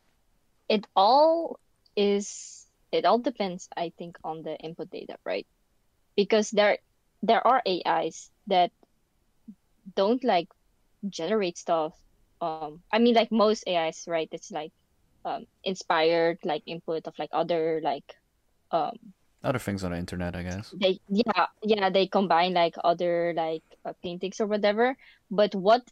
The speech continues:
Speaker 1: if A I generates, um, being inspired? So they don't, like, combine, because we also had this topic, exactly,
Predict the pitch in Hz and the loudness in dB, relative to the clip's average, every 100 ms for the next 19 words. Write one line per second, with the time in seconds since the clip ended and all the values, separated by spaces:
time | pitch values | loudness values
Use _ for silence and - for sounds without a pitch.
0 | _ 240 226 196 190 - - _ _ _ | _ 4 4 2 -2 -10 -20 _ _ _
1 | _ 202 190 202 - 185 185 185 170 - | _ 0 2 0 0 2 2 0 -4 -4
2 | 208 208 185 175 170 170 - _ _ _ | -2 0 0 0 -2 -4 -8 _ _ _
3 | _ _ _ _ _ 190 180 170 175 - | _ _ _ _ _ -2 -2 -4 -10 -18
4 | _ 180 170 233 151 147 175 - - _ | _ -10 -4 -4 -4 -10 -14 -14 -20 _
5 | 202 226 165 - - _ _ _ _ _ | 0 0 -2 -8 -16 _ _ _ _ _
6 | _ - 208 196 190 202 208 185 160 _ | _ -2 0 2 2 2 2 2 -2 _
7 | _ - 202 175 170 185 190 165 160 170 | _ -8 -6 -4 0 2 2 -2 -6 -14
8 | _ _ - 226 226 - 233 226 233 220 | _ _ -6 0 0 0 2 2 2 0
9 | 196 170 180 156 160 - - - _ _ | -2 -2 0 -2 -2 -8 -20 -20 _ _
10 | _ _ _ 220 185 - 170 170 - 185 | _ _ _ -4 -2 -2 -6 -6 -8 -6
11 | 170 - 180 170 165 160 | -6 -6 -8 -8 -10 -12